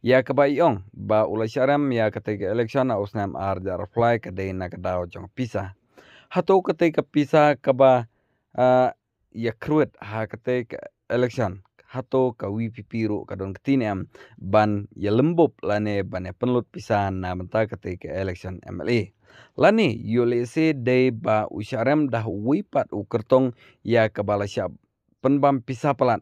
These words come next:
bat ki lipet no, kinong kerjaan jongka parti U D P, sya ki wipat.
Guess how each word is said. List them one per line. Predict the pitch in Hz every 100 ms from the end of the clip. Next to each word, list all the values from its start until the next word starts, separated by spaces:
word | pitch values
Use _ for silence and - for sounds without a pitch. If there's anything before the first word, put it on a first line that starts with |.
| -
bat | 80 92
ki | - 95
lipet | 95 101 - -
no, | 117 127 - 110
kinong | 113 110 107
kerjaan | - 101 110 107 98
jongka | 90 92
parti | - 92 104 104 104
U | 104
D | 107
P, | 139 139 - -
sya | - 151
ki | 180
wipat. | 196 269 - 302